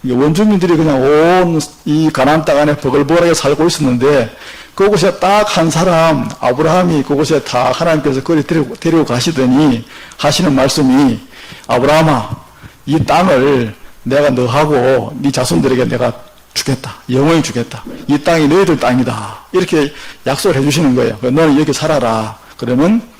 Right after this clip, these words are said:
시간이 지나고 때가 되면 "이 땅이 너희들 땅이 될 거다." 이렇게 말씀해 주셨어요. 그래서 이제 가나안 땅에 그대로 살았는데 저 때는 뭐 자기가 혼자밖에 없으니까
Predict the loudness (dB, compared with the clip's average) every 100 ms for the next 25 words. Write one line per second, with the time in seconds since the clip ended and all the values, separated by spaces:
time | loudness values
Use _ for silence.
0 | -20 -20 -18 -16 -12 -6 0 2 2 0
1 | 0 0 -2 -2 0 0 2 0 -2 -10
2 | -8 -8 -2 0 2 0 0 0 0 -2
3 | -2 -2 -4 -2 -2 0 0 -4 -8 -8
4 | -2 0 0 0 0 0 0 -2 -6 -10
5 | -16 -20 -20 -20 -20 -20 -4 0 0 0
6 | 0 2 2 0 2 0 0 2 0 2
7 | 0 2 2 0 -4 -4 -4 0 0 2
8 | 2 0 0 -2 -2 -2 0 0 -2 -4
9 | -4 -2 -2 -2 -4 -2 -4